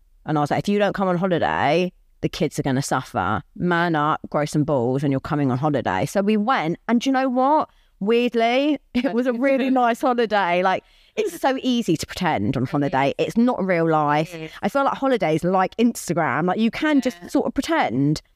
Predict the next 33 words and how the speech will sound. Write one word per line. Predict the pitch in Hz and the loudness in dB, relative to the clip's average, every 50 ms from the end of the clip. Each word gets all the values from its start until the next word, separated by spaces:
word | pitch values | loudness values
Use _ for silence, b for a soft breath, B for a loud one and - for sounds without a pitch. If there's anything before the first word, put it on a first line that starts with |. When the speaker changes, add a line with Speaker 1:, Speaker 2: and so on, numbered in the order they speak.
| _ _ _ _ _ _ _ _ _ _ _ - | _ _ _ _ _ _ _ _ _ _ _ -6
Speaker 1:
And | - 196 202 | -2 0 0
then | 185 | 2
I | 185 185 | 2 2
remember | 185 190 190 196 180 180 | 2 2 2 0 0 0
the | 196 | 0
day | 190 208 185 185 | 0 2 2 2
I | 185 | 2
got | - 202 - | 0 -2 -2
back, | - 226 208 185 170 - - | 0 -2 -2 -2 -4 -4 -2
I | 185 170 | -2 -2
filed | 160 - 196 185 180 175 | -2 0 0 0 0 0
for | - - | -2 -4
divorce. | 170 185 180 208 190 131 - 143 - - - - - - _ _ _ _ _ _ _ _ _ | -4 -2 -2 -2 -2 -2 -4 -6 -8 -8 -8 -8 -10 -14 _ _ _ _ _ _ _ _ _
So | - - - 220 208 208 208 214 214 190 _ _ _ _ - | -8 -2 0 2 2 4 4 2 0 -2 _ _ _ _ -10
sometimes | - - 247 247 269 - 262 247 254 - | -4 0 0 0 2 2 0 0 0 0
I | 240 220 | 0 0
don't | - 233 214 190 | 0 -2 -2 -2
think | - - 247 226 190 - - - | -4 -2 -2 -2 -2 -2 -2 -2
it's | 202 180 - - - | -2 -2 -2 -4 -4
as | 202 196 - | -4 -4 -2
black | - - 208 190 - - | -2 -2 -2 -2 0 0
and | 190 185 | 0 2
white | 190 185 185 185 180 - - | 2 2 2 2 0 0 0
as | 160 160 165 - - B B | 0 0 0 -2 -6 B B
someone's | B - - 226 208 202 185 - | B -4 -2 0 0 0 -2 -2
cheated, | - 220 196 202 - - - 156 143 151 160 - - | -2 0 0 0 -2 -2 -2 0 0 0 -2 -4 -4
Speaker 2:
No, | 202 226 254 247 233 | -4 -2 -2 -2 0
Speaker 1:
it's | 214 | 0
done, | 247 214 208 190 | 0 0 2 2
it's | 180 - - | 0 -2 0
Speaker 2:
it's | - | 0
not. | 214 208 | 0 2
Speaker 1:
over. | 202 196 185 170 - 156 143 139 147 170 220 226 226 | 2 2 2 2 0 0 0 2 2 2 2 0 0